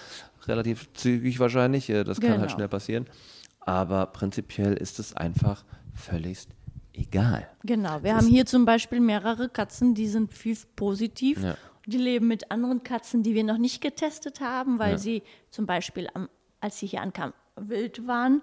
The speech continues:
Speaker 1: Ja.
Speaker 2: dann sich halt stückchenweise, ähm,
Speaker 1: So integriert
Speaker 2: entspannt
Speaker 1: haben,
Speaker 2: haben,
Speaker 1: ja.
Speaker 2: ne, ge-, und dann haben wir sie halt getestet und dann sind sie immer noch negativ. Also insofern geht das ohne Probleme, klar.
Speaker 1: Das ist halt, ähm,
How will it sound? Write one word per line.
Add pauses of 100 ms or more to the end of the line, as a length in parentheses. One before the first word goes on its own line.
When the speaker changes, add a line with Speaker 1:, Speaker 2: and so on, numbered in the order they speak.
(120)
Speaker 1:
Ja. (160)
Speaker 2:
dann
sich
halt (440)
stückchenweise,
ähm, (400)
Speaker 1:
So
integriert
Speaker 2:
entspannt
Speaker 1:
haben,
Speaker 2:
haben,
Speaker 1:
ja.
Speaker 2:
ne,
ge-,
und
dann
haben
wir
sie
halt
getestet (560)
und
dann
sind
sie
immer
noch
negativ.
Also
insofern (1120)
geht
das
ohne
Probleme,
klar. (840)
Speaker 1:
Das
ist
halt,
ähm,